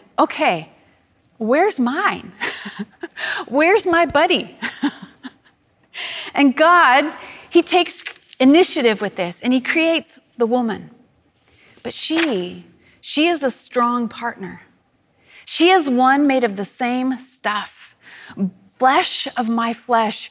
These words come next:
bone of my bone, from his side. Not under, not over, but side by side. A power facing him, looking him in the eye.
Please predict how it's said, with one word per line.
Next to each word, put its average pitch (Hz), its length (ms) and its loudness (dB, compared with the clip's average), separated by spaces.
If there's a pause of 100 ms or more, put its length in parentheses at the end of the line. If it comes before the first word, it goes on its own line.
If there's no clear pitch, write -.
(140)
bone 269 580 4
of 254 180 0
my 254 240 2
bone, 226 560 0 (200)
from - 320 4
his 269 300 4
side. 214 800 0 (1000)
Not 233 260 2
under, 190 520 -2 (840)
not 214 340 2
over, 196 640 0 (800)
but 185 100 -14
side 190 360 -10
by 185 120 -8
side. 190 480 -14 (1200)
A - 60 -12
power 226 460 0
facing 202 540 -4
him, 175 340 -6 (260)
looking 247 460 4
him 262 260 2
in 208 540 -4 (160)
the 190 160 -2
eye. 190 480 -2